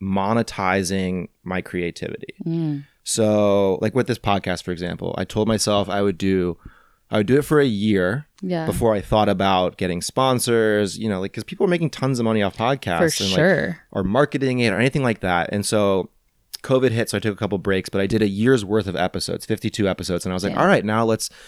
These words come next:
Speaker 1: let's think about how to grow this, like, how to get some money for it." And I stopped being interested in it.
Speaker 2: Yeah.
Speaker 1: And this has happened to me so many times. I'll do these, I used to do these little, like,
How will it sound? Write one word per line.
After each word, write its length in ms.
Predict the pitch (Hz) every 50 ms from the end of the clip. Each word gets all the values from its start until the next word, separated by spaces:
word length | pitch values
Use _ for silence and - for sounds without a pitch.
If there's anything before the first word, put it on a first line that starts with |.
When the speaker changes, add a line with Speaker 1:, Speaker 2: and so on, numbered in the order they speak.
| - - - - - _
Speaker 1:
let's 120 | - 107 -
think 120 | - 117
about 100 | 113 107
how 80 | 107 107
to 60 | 104
grow 240 | 87 92 98 98 98
this, 280 | 90 98 98 95 -
like, 120 | - 95 -
how 100 | 101 92
to 100 | 90 92
get 160 | 85 95 -
some 140 | - 90 92
money 260 | 90 95 98 98 98
for 300 | 92 - - 90 95 95
it." 220 | 95 92 87 - _ _ _ _ _ _ _ _ _ _ _ _ _ _
And 140 | 95 98 95
I 160 | 95 98 98
stopped 580 | 95 - - - 92 92 95 98 - - -
being 280 | _ - 90 90 92 90
interested 440 | - 90 85 - - - - 85 82
in 100 | - -
it. 220 | - - - - -
Speaker 2:
Yeah. 440 | - 156 143 135 131 131 135 156 196 214
Speaker 1:
And 100 | 196 -
this 80 | 98
has 120 | 117 127 110
happened 320 | 120 117 117 - 131 123
to 40 | 123
me 360 | 123 123 120 120 120 120 113 - _ _ _ _
so 500 | - - - - - - 98 98 107 113
many 260 | 113 113 110 110 110
times. 480 | 98 - 101 95 95 90 85 - - -
I'll 120 | - 101
do 200 | 95 107 110 110
these, 180 | 107 104 107 - -
I 60 | 104
used 240 | 101 98 98 92 -
to 60 | 107
do 120 | 98 110
these 180 | 101 107 98 90
little, 300 | 104 104 104 104 104 101
like, 300 | 98 95 92 92 - -